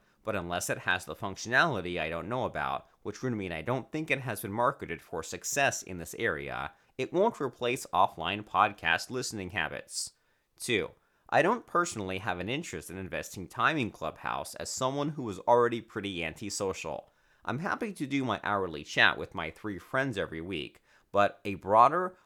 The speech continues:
much more highly accessible live audio chat that can often feature people I don't know? Hard pass.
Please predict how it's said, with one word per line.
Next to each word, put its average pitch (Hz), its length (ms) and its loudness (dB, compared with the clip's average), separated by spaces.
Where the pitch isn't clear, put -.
much 156 320 4
more 127 180 4
highly 107 440 -2
accessible 110 680 -2
live 82 440 -2
audio 123 400 6
chat - 440 0
that 98 140 -4
can 110 180 -6
often 180 380 6
feature 196 380 -6
people 98 500 -2
I 90 120 0
don't 87 180 -2
know? 151 380 0
Hard 139 320 4
pass. - 600 -2